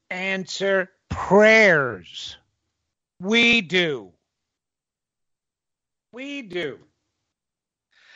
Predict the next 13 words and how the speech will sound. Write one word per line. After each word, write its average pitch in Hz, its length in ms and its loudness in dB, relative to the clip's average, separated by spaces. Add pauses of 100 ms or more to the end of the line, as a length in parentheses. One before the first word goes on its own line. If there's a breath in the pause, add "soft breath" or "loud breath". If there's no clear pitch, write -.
(180 soft breath)
God 226 340 2
will 240 260 2
not 214 240 -4
intercede. 208 600 -10
We'd 196 260 -8
love 220 440 0
to 247 100 -6
think 262 480 -4
that 175 180 -8
because 214 680 -4
good 247 240 2
things 214 380 0
happen, 214 560 -4